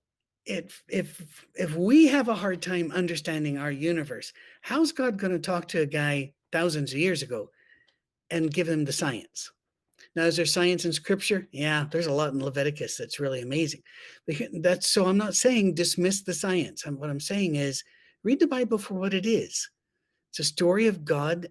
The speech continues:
and man, and man and God, and women and God, and God and women, and bringing us all to Jesus. Now, look at Jesus. That's what God said. When Moses and Elijah, and Elijah were up there, the law and the prophets, God said, "Look at Jesus.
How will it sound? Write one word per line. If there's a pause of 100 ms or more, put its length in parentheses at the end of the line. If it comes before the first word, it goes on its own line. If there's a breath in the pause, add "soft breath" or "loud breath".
and
man,
and
man
and
God, (400)
and
women (160)
and
God,
and
God
and
women, (960 soft breath)
and
bringing
us
all
to
Jesus.
Now, (380)
look
at
Jesus.
That's
what
God
said. (1000)
When
Moses
and
Elijah,
and
Elijah
were
up
there,
the
law
and
the
prophets,
God
said, (220)
"Look
at
Jesus.